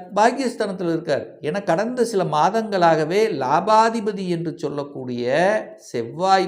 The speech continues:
பகவான் நீச்சமாக கேதுவோடு சேர்ந்து ஒரு வகையில ஒரு தடை கொடுத்து கொண்டிருந்தது. ஒரு பெருசா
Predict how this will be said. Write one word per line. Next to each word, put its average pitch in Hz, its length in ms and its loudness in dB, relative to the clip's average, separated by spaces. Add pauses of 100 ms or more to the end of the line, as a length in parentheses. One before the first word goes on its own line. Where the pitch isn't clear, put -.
பகவான் 143 460 -4 (140)
நீச்சமாக 143 880 -6 (160)
கேதுவோடு 143 560 -2 (140)
சேர்ந்து 147 340 4 (460)
ஒரு 180 240 0
வகையில 139 520 0 (120)
ஒரு 135 140 -4 (300)
தடை 170 300 0
கொடுத்து 139 400 -8
கொண்டிருந்தது. 123 500 -6 (120)
ஒரு 113 200 -4
பெருசா 147 340 -4